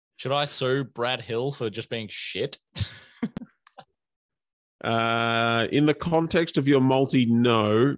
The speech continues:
Speaker 2: In general context,
Speaker 1: Yes.
Speaker 2: yes.
Speaker 1: Phenomenal. But no, that, you're right. Like, there's, there's a lot of money. Like, I know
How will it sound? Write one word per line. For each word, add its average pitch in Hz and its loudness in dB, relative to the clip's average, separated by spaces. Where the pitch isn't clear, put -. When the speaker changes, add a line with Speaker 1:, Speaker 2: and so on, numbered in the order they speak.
Speaker 2:
In 123 2
general 131 4
context, 110 -2
Speaker 1:
Yes. - -20
Speaker 2:
yes. - -6
Speaker 1:
Phenomenal. - -20
But 233 -2
no, 190 0
that, 170 -4
you're 208 -2
right. 208 0
Like, 123 -6
there's, 151 -2
there's 196 -4
a 214 -4
lot 226 0
of 185 -6
money. 135 -6
Like, 131 -4
I 147 -2
know 147 0